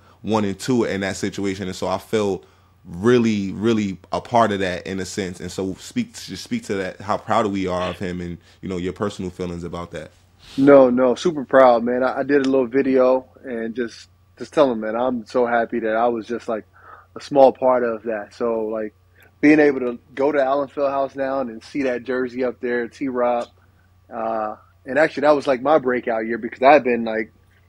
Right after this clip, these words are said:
Speaker 2: sitting on the bench,
Speaker 1: Yeah.
Speaker 2: you know, coming in and
Speaker 1: We
Speaker 2: out,
Speaker 1: don't, we
Speaker 2: playing,
Speaker 1: not
Speaker 2: like, you
Speaker 1: shit
Speaker 2: know,
Speaker 1: without,
Speaker 2: not
Speaker 1: yeah.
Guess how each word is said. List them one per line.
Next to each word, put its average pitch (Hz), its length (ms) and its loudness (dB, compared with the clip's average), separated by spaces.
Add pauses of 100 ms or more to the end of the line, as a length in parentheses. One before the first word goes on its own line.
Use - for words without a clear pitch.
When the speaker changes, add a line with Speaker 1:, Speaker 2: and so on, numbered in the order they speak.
(120)
Speaker 2:
sitting 127 300 2
on 127 100 2
the 123 60 -4
bench, 120 340 -2
Speaker 1:
Yeah. - 40 -10
Speaker 2:
you 123 60 -4
know, 120 160 -4
coming 127 280 -4
in 127 120 0
and 123 80 -2
Speaker 1:
We - 20 4
Speaker 2:
out, 160 120 4
Speaker 1:
don't, 180 200 2
we - 0 -
Speaker 2:
playing, 139 180 4
Speaker 1:
not - 0 -
Speaker 2:
like, 131 260 4
you 135 80 0
Speaker 1:
shit 127 60 0
Speaker 2:
know, 139 160 8
Speaker 1:
without, 147 260 4
Speaker 2:
not - 40 -6
Speaker 1:
yeah. 117 400 -2